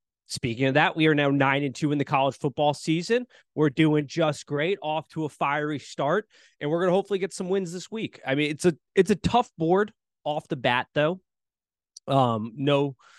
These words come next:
no doubt about it. Next week's slate is, whew, I, I'm already excited. I've reserved my couch. I told everybody that, hey,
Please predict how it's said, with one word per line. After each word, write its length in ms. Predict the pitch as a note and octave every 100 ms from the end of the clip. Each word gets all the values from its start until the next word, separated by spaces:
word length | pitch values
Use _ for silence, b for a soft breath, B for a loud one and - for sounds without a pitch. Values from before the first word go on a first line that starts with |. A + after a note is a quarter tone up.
| b b b b b _
no 160 | D3 D#3+
doubt 280 | D3 D3 C3+
about 240 | B2 A#2+
it. 100 | B2+
Next 300 | A#2 D#3+ -
week's 240 | C3+ A2 -
slate 340 | - A2 G2
is, 160 | F#2+ -
whew, 300 | - F#4 - -
I, 400 | - B2 C3 A2+ -
I'm 220 | C3 B2+
already 340 | B2 A2 G#2
excited. 360 | F#2+ - G2 F#2+
I've 180 | G#2+ G2
reserved 480 | G2+ F#2+ D3+ D#3
my 180 | C#3 C#3
couch. 460 | - B2+ C#3 D#3+ -
I 80 | G#2+
told 320 | - B2 A#2
everybody 600 | A#2+ C3+ B2+ C3 C3+ D3+
that, 260 | B2+ G#2
hey, 240 | A2 B2